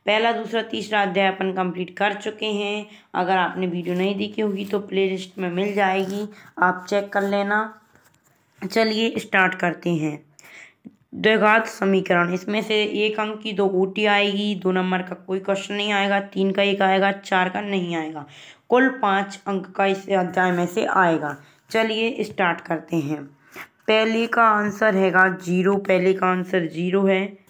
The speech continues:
सेकंड वाले का आंसर है वास्तविक और भिन्न। तीसरे वाले का आंसर है दो।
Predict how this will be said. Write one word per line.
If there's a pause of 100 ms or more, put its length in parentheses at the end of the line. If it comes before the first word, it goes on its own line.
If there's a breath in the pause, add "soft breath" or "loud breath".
(880 soft breath)
सेकंड
वाले
का
आंसर
है
वास्तविक
और
भिन्न। (1900 loud breath)
तीसरे
वाले
का
आंसर
है
दो।